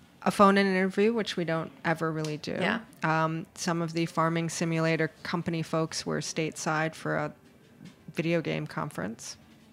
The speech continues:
Speaker 1: e-games conference. And we also had two of the
Speaker 2: Our interns?
Speaker 1: your
Speaker 2: Yeah.
Speaker 1: interns on Meat and Three do packages and interviews. So we had some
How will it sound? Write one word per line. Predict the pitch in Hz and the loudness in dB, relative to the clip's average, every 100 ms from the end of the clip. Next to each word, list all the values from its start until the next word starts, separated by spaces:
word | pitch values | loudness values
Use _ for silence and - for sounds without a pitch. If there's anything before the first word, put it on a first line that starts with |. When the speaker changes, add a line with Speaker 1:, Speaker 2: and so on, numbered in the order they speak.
| - - | -20 -8
Speaker 1:
e-games | 175 165 160 156 - | -6 -2 -2 -4 -4
conference. | - - 170 190 - - - - - - - | -6 -6 -6 -8 -10 -18 -20 -20 -20 -16 -2
And | 208 | 2
we | 226 | 8
also | 226 254 - 247 | 10 8 6 4
had | 220 202 190 185 190 - - - - - | 4 4 4 4 -2 -14 -20 -20 -20 -8
two | - 240 233 233 - | 0 4 6 4 6
of | 196 196 190 - | 8 8 6 2
the | 202 196 196 190 185 190 - - - - - - - - - - - - - - - - | 2 4 4 4 4 0 -6 -20 -20 -20 -20 -20 -20 -20 -20 -20 -20 -20 -20 -20 -16 -2
Speaker 2:
Our | 185 | 0
interns? | 180 185 226 247 196 | 0 0 -2 0 4
Speaker 1:
your | 196 | 6
Speaker 2:
Yeah. | 185 | 6
Speaker 1:
interns | 185 208 247 240 254 - - - - | 6 8 8 8 6 -2 -4 -4 4
on | 185 180 180 175 180 190 - - - - - - - 190 | 8 10 8 6 0 -4 -8 -20 -20 -20 -20 -20 -4 2
Meat | 196 | 4
and | 190 185 | 4 0
Three | - 196 185 190 - | 4 6 6 4 2
do | 196 185 180 185 180 - - - - | 6 8 8 4 -2 -12 -20 -20 0
packages | 202 185 202 190 175 | 6 6 6 0 0
and | 175 | 0
interviews. | 190 269 202 151 147 | 2 0 2 0 2
So | - | 2
we | 180 | 2
had | 180 180 180 | 2 0 0
some | 196 180 | -2 -2